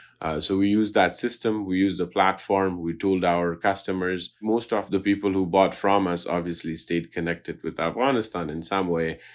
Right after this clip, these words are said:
And then we also looked at for things to be able to be locally sourced. We believe, uh,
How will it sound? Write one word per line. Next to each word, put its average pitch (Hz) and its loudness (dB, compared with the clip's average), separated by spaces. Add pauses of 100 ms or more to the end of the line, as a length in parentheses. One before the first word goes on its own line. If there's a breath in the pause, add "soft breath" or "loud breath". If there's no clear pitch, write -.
(120 loud breath)
And 107 -2
then 127 4
we 120 4
also 120 4
looked 107 2
at 101 0
for 85 -6
things 92 -4
to 90 -6
be 85 -2
able 82 -4
to 82 -8 (400 loud breath)
be 95 4
locally 98 4
sourced. 90 -4
We 87 -2
believe, 82 0
uh, 78 -4